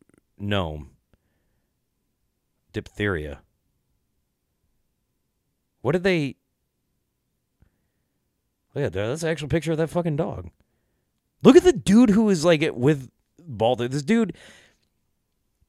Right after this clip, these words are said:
like, literally is wearing, like, this fur coat with, and he's got, like, the nineteen twenties hair. They, what a fucking stud.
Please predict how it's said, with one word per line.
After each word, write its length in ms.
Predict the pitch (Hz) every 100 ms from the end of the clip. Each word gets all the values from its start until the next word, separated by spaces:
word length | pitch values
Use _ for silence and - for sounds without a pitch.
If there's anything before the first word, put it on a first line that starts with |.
| _ _ - -
like, 180 | 139
literally 500 | 120 156 165 156 143
is 220 | 90 110 117
wearing, 240 | 139 139
like, 140 | 131
this 120 | 113 -
fur 380 | - - 143
coat 340 | 131 120 120 131
with, 200 | 113 98
and 200 | 110 107
he's 140 | 98
got, 180 | 101 107
like, 220 | 110 98
the 280 | 110 87 76 _ _ _ _ _ _ _ _ -
nineteen 480 | 120 120 123 117 120
twenties 420 | - 117 120 104
hair. 180 | 101 113
They, 120 | 113
what 200 | 127 143
a 80 | 247
fucking 840 | - - - 170 175 151 113 87 82
stud. 1200 | - - - _ _ _ - - 139 98 73